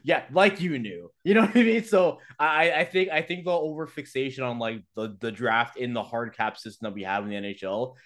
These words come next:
I think is the reason why, like, fans, for example, maybe are, are apprehensive about giving first. But, like,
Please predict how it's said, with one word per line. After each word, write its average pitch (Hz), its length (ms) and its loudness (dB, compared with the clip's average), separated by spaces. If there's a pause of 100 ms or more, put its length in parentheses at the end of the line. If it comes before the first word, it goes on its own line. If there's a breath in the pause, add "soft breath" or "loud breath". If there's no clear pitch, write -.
I 117 60 -8
think 110 160 -6
is 113 80 -4
the 113 80 -8
reason 107 300 -6
why, 101 220 -2
like, 95 280 -6
fans, 104 560 -4
for 104 140 -8
example, 95 280 -8
maybe 95 180 -8
are, 95 120 -4
are 95 380 -8
apprehensive 104 440 -8
about 95 160 -10
giving 95 200 -12
first. 107 280 -12
But, 101 80 -10
like, 98 200 -6